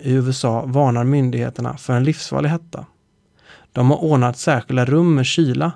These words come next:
för folk som inte kan svalka sig i sina hem.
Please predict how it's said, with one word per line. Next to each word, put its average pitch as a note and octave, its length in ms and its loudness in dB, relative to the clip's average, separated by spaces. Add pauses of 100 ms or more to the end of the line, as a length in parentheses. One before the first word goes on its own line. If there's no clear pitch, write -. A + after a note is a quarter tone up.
(200)
för - 160 -10
folk B2+ 360 -2
som D3+ 160 -2
inte D3 200 0
kan A#2 160 -2
svalka C3 420 -4
sig B2 300 -8
i C3+ 80 -10
sina B2+ 260 -2
hem. D#3+ 320 -4